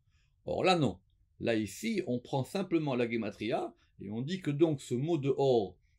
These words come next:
il a en lui deux cent sept, et il a une force de deux cent sept. Quelle est cette force de deux cent sept ? Ce sont deux cent sept mondes. Pourquoi le Zohar, il nous dit des mondes ou pas ? On n'en sait rien.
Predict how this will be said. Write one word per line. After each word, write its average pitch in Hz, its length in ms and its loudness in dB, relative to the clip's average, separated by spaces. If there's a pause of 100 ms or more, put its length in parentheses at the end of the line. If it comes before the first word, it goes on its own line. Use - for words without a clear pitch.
(180)
il 120 160 2
a 120 100 8
en 123 120 2
lui 117 400 0 (100)
deux 156 240 4
cent 135 280 -4
sept, - 440 -6 (320)
et 120 120 2
il 117 140 2
a 117 60 4
une 107 120 -2
force 208 320 2
de 147 80 0
deux 147 120 2
cent 139 180 -2
sept. - 340 -6 (920)
Quelle 185 140 6
est 233 60 6
cette 185 200 6
force 151 280 4
de 123 100 2
deux 120 120 2
cent 101 200 -6
sept ? - 360 -8 (680)
Ce - 260 -2
sont 208 360 0
deux 151 280 4
cent 208 300 -2
sept - 280 -2
mondes. 95 360 -2 (800)
Pourquoi - 280 -2
le 185 100 4
Zohar, 131 200 4
il 117 80 4
nous 110 80 0
dit 104 140 -2
des 95 140 0
mondes 107 500 4
ou 98 40 -2
pas ? 131 320 -8
On - 60 -12
n'en 190 100 -2
sait 403 120 -4
rien. 381 260 -2